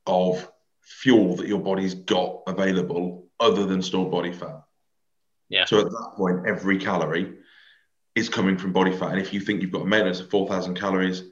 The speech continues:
Speaker 1: you're eating a thousand calories, we'll assume that it's a thousand calories, although if they're from protein, the chance of your body using a thousand calories worth of energy are very minimal. There's a three thousand calorie deficit every day that your body's having to purely pull from body fat.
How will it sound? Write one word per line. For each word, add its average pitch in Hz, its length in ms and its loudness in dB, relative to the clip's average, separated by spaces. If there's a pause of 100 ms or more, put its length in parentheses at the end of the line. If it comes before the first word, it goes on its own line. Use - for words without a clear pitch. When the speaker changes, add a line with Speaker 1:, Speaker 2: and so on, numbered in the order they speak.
(240)
Speaker 1:
you're 104 120 6
eating 104 180 2
a - 20 -6
thousand 92 380 0
calories, 90 560 0 (1900)
we'll 120 200 6
assume 120 240 6
that 104 100 6
it's 98 140 0
a - 80 -10
thousand 92 280 2
calories, 90 240 0
although 92 140 4
if 92 140 4
they're 95 80 0
from 90 160 -6
protein, 92 340 2
the 90 80 2
chance 92 200 -2
of - 40 -6
your 92 100 2
body 92 200 2
using 92 320 2
a 90 60 -2
thousand 90 280 -2
calories 90 320 0
worth 90 160 -2
of - 80 -10
energy 87 320 -2
are 87 60 -2
very 90 180 2
minimal. 87 420 -2 (260)
There's 95 140 4
a 92 80 0
three 107 200 4
thousand 92 320 0
calorie 90 300 0
deficit 92 500 -4
every 90 220 -4
day 85 160 -4
that 85 60 -4
your 87 120 -2
body's 92 240 -2
having 90 220 -8
to - 60 -14
purely 101 500 4
pull 90 260 -2
from 87 180 -10
body 90 220 -2
fat. 85 260 -10